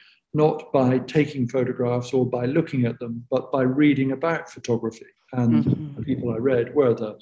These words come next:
Speaker 1: the ones you'd expect, the big three, if you like, Su-, Susan Sontag, Roland Barthes, and very importantly, John Berger. Uh, and quite often when I was reading these people with great pleasure, um,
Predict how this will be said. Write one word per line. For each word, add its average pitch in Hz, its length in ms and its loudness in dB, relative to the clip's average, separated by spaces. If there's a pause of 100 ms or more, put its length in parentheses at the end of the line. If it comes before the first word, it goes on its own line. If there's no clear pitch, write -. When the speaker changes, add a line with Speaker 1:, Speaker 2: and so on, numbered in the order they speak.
Speaker 1:
the 127 60 -6
ones 113 280 0
you'd 107 120 -4
expect, - 520 -6
the - 60 -16
big 110 300 -6
three, 127 380 4
if 120 180 -10
you 113 80 -4
like, 110 240 -8 (160)
Su-, 120 120 -8
Susan 117 460 0
Sontag, 110 580 -6 (320)
Roland 117 360 2
Barthes, 120 400 -2 (100)
and 117 400 -2 (280)
very 139 240 6
importantly, 127 720 4
John 123 360 2
Berger. 123 640 0 (520)
Uh, 147 380 2
and 165 320 0
quite 190 300 0
often 190 260 2
when 139 140 2
I 123 60 4
was 131 160 2
reading 143 400 4
these 113 240 2
people 117 320 0
with 123 240 2
great 143 440 2 (120)
pleasure, 131 560 0 (420)
um, 147 440 -4